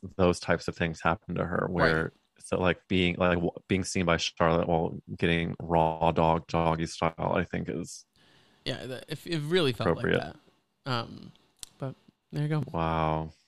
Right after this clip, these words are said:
Speaker 2: That could
Speaker 1: Thank
Speaker 2: have
Speaker 1: you for
Speaker 2: hap-,
Speaker 1: sharing that,
Speaker 2: that,
Speaker 1: Tom. I really,
Speaker 2: that couldn't
Speaker 1: I
Speaker 2: have happened
Speaker 1: really
Speaker 2: to us in the situation where we were in with you living by me, but that's how we got there.
Speaker 1: I would have just maybe in my version of the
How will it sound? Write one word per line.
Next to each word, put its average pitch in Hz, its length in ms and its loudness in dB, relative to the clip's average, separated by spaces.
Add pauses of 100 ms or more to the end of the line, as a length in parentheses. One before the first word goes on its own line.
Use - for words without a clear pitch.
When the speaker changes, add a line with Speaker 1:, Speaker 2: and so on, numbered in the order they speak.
(140)
Speaker 2:
That 139 260 0
could - 140 -6
Speaker 1:
Thank 135 80 6
Speaker 2:
have - 20 -2
Speaker 1:
you 147 60 6
for 131 60 6
Speaker 2:
hap-, 131 100 6
Speaker 1:
sharing 85 300 4
that, 82 60 4
Speaker 2:
that, 160 120 4
Speaker 1:
Tom. 87 100 6
I 87 80 8
really, 92 280 8
Speaker 2:
that 92 80 4
couldn't 190 320 2
Speaker 1:
I 92 80 6
Speaker 2:
have 92 100 4
happened - 200 6
Speaker 1:
really 95 140 6
Speaker 2:
to - 240 2
us 117 380 -6
in 127 160 0
the 117 80 -2
situation 123 880 -4
where 123 200 -2
we 123 160 -4
were 120 360 -2
in 156 580 -4
with 123 240 0
you 117 160 0
living 117 320 -4
by 104 200 -4
me, 131 160 0
but 127 180 0
that's 120 180 2
how 113 80 2
we 104 100 -4
got 92 260 -8
there. 73 260 -10 (320)
Speaker 1:
I 104 160 10
would 120 100 12
have - 220 2
just - 320 2
maybe 104 540 6
in 95 240 2
my 98 180 10
version 101 300 6
of - 0 -
the 82 100 -4